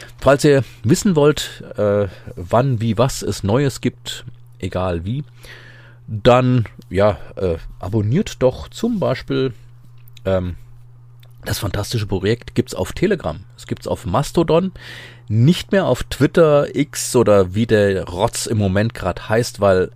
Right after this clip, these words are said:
das, also nee, das ist unter aller Kanone. Was, unter aller Kanone? Also, das ist ja total verharmlosend. Nein, das ist furchtbar, es ist eine Katastrophe. Eine Katastrophe für unsere Gesellschaft und für die Demokratie, was da stattfindet. Und es zeigt,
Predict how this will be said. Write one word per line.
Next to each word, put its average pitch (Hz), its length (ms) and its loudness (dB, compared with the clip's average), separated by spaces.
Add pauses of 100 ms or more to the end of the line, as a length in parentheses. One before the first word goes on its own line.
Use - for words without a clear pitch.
(140)
das, - 340 -4 (460)
also 98 200 -2
nee, 92 200 0
das - 160 -4
ist 127 140 -4
unter 165 340 4
aller 113 180 2
Kanone. 110 640 0
Was, - 240 -12
unter 117 260 0
aller 85 180 -8
Kanone? 95 480 -8
Also, 92 220 -12 (640)
das 95 120 -10
ist 101 60 -6
ja 107 80 4
total 98 340 -2
verharmlosend. 92 680 -4
Nein, 98 200 0
das 90 140 -6
ist - 160 -6
furchtbar, - 640 -2
es 95 60 -4
ist - 140 -6
eine 98 200 -4
Katastrophe. - 840 -4
Eine 85 140 -8
Katastrophe 123 680 -2 (220)
für - 100 -4
unsere 107 240 2
Gesellschaft 104 600 0
und 104 140 -4
für 120 100 -2
die 104 120 -4
Demokratie, 95 640 -2
was 82 140 -4
da 82 120 -4
stattfindet. - 560 -10 (340)
Und 104 160 0
es - 140 -2
zeigt, 143 420 0